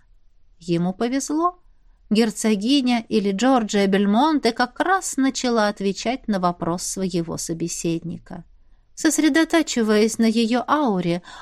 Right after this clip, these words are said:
он настраивался на вибрации её голоса, подобно ищущему нужную ноту музыканту.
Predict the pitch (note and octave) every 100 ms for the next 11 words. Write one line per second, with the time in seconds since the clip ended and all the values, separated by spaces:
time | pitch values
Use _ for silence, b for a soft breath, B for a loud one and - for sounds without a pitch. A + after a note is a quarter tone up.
0 | B C#4+ C#4+ D4 D4 - E4 E4 C4 C4+
1 | A#3 B3 A#3 B3+ G#3+ C#4+ G3 - A3+ A3
2 | A3+ B3 B3 E4 G3+ F3 F#3 F3 G#3+ A3
3 | C#4 B3+ C4 - C#4 C#4+ D#4 C#4+ - C#4+
4 | C#4 A#3 A3+ A3+ B3+ B3+ G3 F3+ G#3+ A3+
5 | C#4+ C#4 E4 B3+ F3 -